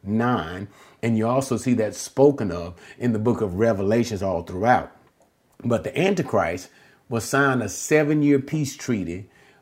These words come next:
with Israel. And this begins what we call the tribulation. And so the church saints will be in heaven all the way up until that time, until the end of tribulation. And then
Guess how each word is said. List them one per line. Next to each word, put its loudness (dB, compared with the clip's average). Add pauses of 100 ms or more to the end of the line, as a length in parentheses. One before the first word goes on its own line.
with -4
Israel. 0 (240)
And 0
this 2
begins 0
what -2
we -4
call -4
the -10
tribulation. -2 (440)
And -4
so 0 (200)
the -8
church 0
saints 0
will -2
be 0
in 0
heaven -2
all 4
the 4
way 4
up -4
until -2
that 0
time, -6 (180)
until -4
the -4 (100)
end 0
of -4
tribulation. -2 (360)
And -4
then -2